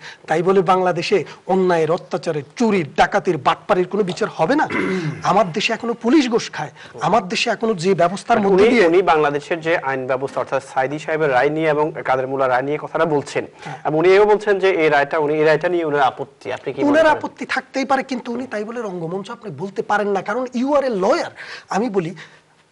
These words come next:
Speaker 1: দেলোয়ার হোসেন সাইদি সাহেবকে একটা প্যানেলের মাধ্যমে, একটা বিচারিক প্রক্রিয়ার মাধ্যমে কিন্তু এই রায়টা এসছে। আমি বিশ্বাস করি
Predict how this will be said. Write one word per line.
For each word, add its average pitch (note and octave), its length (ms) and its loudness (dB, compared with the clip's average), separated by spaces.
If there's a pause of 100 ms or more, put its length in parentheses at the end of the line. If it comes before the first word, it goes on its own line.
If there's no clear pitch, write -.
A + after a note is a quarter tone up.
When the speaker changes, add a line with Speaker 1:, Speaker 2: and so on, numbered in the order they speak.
(100)
Speaker 1:
দেলোয়ার C3+ 280 -8
হোসেন A#3+ 160 -12
সাইদি G#3 300 -6
সাহেবকে G3+ 640 -8
একটা D#3+ 200 -14
প্যানেলের D#3+ 400 -8
মাধ্যমে, D3+ 500 -8 (220)
একটা F3 140 -12
বিচারিক G3+ 420 -8 (140)
প্রক্রিয়ার F3 440 -4
মাধ্যমে C#3+ 420 -8
কিন্তু F#3 320 -14
এই C3+ 100 -10
রায়টা B2+ 280 -14
এসছে। A#2 320 -16 (320)
আমি F3 180 -6
বিশ্বাস E3+ 360 -8
করি G3+ 240 -10